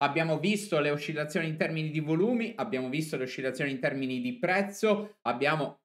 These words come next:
anche i dati relativi all'oscillazione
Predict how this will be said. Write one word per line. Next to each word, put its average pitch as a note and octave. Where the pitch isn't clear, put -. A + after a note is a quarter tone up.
anche E3
i D#3
dati B2
relativi C#3
all'oscillazione C3+